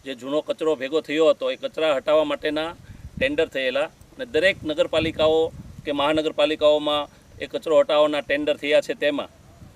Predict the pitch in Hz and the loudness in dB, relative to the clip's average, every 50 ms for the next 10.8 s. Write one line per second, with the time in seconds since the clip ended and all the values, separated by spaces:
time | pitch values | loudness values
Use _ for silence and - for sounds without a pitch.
0 | - - - - 151 151 165 160 156 151 151 160 147 160 156 160 160 160 165 160 | -20 -20 -12 -6 -2 0 2 2 2 2 2 2 2 2 2 2 2 0 0 0
1 | 160 160 160 160 160 156 - - 147 135 135 131 131 160 156 147 151 160 160 156 | 0 0 -2 -2 -4 -6 -12 -10 -6 -6 -6 -2 0 0 2 2 4 2 2 2
2 | - _ _ _ _ _ _ _ _ - 131 - - 156 147 - - 160 - - | 0 _ _ _ _ _ _ _ _ -16 -8 -2 0 0 0 0 -4 -8 -4 -2
3 | 156 156 156 - 151 151 160 151 - 156 156 151 139 147 151 - 156 156 151 135 | -2 -2 -2 -2 0 2 2 2 2 0 -2 -2 -2 -6 -4 -2 0 0 0 -2
4 | - - 139 - 127 156 151 156 143 - 175 139 120 - - - - _ _ _ | -4 -6 -4 -2 0 2 2 2 2 2 0 0 0 -2 -6 -16 -20 _ _ _
5 | - 131 135 151 160 151 - 170 160 160 160 160 156 - - 147 143 151 165 165 | -8 -6 -2 -2 -2 -2 -2 -4 -4 -4 -4 -6 -6 -4 0 0 2 4 4 2
6 | 151 - 165 151 - - 156 151 151 165 165 165 139 - - _ - _ _ _ | 2 0 -2 -4 -2 -4 -4 -4 -2 0 2 2 2 2 0 _ -20 _ _ _
7 | _ _ _ _ _ _ _ _ _ _ - - 131 127 - - - - - 156 | _ _ _ _ _ _ _ _ _ _ -10 -8 -8 -4 0 0 0 0 0 0
8 | 156 139 - 156 151 139 147 156 151 147 135 131 131 _ _ _ _ - 139 143 | -2 -2 -2 -6 -2 2 4 6 6 6 4 0 -4 _ _ _ _ -12 -12 -12
9 | - _ - 156 156 160 165 165 165 - _ _ _ _ - 139 143 - - 151 | -10 _ -2 0 2 4 4 2 0 -2 _ _ _ _ -8 -8 -8 -6 -4 -2
10 | 151 151 - 156 147 156 156 147 - 139 143 147 160 165 165 | -2 -2 -2 -2 -2 0 0 0 0 0 2 4 4 2 2